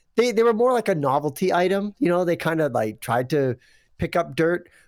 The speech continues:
but cats would ride them. People are like, "Oh," they just thought it was, like, a cool thing.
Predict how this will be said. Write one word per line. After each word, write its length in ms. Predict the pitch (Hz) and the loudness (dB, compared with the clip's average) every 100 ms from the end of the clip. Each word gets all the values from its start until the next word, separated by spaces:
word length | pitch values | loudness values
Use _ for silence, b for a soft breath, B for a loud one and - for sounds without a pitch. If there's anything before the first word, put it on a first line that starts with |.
| - | -2
but 180 | 135 - | -2 -2
cats 380 | - 123 - - | 0 0 -2 -2
would 180 | 147 | -2
ride 380 | 123 127 131 135 | 0 0 0 0
them. 260 | 143 143 131 | 0 0 -2
People 220 | 151 147 | -2 0
are 60 | 127 | 0
like, 180 | 120 | -2
"Oh," 80 | 156 | -4
they 140 | 139 185 | -2 -2
just 120 | - | 0
thought 120 | 170 | -2
it 40 | |
was, 120 | 147 135 | -2 -4
like, 160 | 127 | -6
a 40 | 127 | -10
cool 380 | - 160 143 | -2 2 2
thing. 320 | 123 175 143 | 0 -2 -2